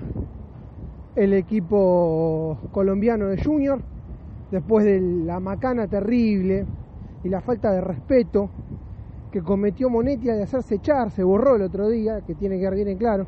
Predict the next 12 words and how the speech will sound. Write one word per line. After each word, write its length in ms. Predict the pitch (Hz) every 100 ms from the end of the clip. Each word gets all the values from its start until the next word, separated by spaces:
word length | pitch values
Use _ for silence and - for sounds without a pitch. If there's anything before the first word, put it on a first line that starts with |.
| - - - -
se 160 | - 185
borró. 460 | 185 196 226 226 220 - - - - - - - - - -
Y 100 | 170
creo 220 | 254 247
que 100 | 247
a 20 |
este 180 | 226 233
arquero, 500 | 202 269 240 214 233 - - - -
que 120 | - 151
tiene 280 | 208 196
grandes 340 | 180 233 226 180
condiciones, 680 | 196 190 185 247 226 220